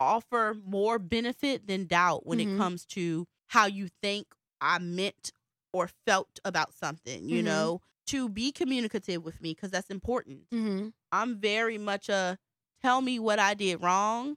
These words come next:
Speaker 2: Mm-hmm.
Speaker 1: so I can know what I did wrong and move forward. Don't just, you know, take note of it. And
Speaker 2: Mm-hmm.
Speaker 1: then once I've done it two or three times, now you wanna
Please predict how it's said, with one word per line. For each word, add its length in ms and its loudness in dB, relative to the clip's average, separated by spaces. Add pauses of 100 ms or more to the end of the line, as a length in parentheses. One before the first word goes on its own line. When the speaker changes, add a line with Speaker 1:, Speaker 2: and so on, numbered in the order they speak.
Speaker 2:
Mm-hmm. 340 -2 (200)
Speaker 1:
so 100 6
I 180 6
can 180 -2
know 120 2
what 120 2
I 100 4
did 220 -2
wrong 200 0
and 80 -6
move 160 -2
forward. 400 -2 (100)
Don't 340 0
just, 340 -2
you 120 -4
know, 300 0 (560)
take 260 -2
note 260 4
of 120 0
it. 220 -2 (140)
And 140 0
Speaker 2:
Mm-hmm. 80 0
Speaker 1:
then 360 0
once 220 -2
I've 160 -2
done 160 2
it 100 -6
two 100 -6
or 60 -2
three 160 -10
times, 480 0
now 140 0
you 160 -6
wanna 360 -4